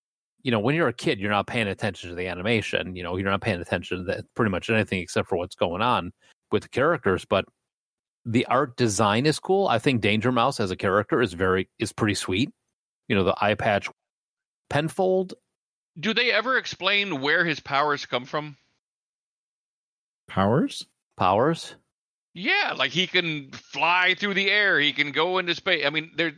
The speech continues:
Speaker 2: there's a million things. He, he can pretty much do anything anytime he wants. He can beat up machines. I'd say those are definite powers, yeah.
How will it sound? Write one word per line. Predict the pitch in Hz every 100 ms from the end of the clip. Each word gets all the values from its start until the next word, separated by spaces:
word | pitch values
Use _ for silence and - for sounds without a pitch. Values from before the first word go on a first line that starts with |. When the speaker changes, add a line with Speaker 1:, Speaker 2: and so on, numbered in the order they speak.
| 185
Speaker 2:
there's | 175 151
a |
million | 139 160 190 190
things. | 190 165
He, | 175
he | 175 180
can | 202 185
pretty | 240 262
much | 233 170
do | 156 180
anything | 196 170 160
anytime | 160 175
he | 156
wants. | 175
He | 160
can | 139 120
beat | 127 156
up | 180
machines. | 165 160 175 180 135 117 120 - - - _ _ _ _ _ _ _ _ -
I'd | 131 180 175
say | - 196
those | 185 180
are | 175
definite | 180 185 170
powers, | - 175 127 92 101 -
yeah. | 156 113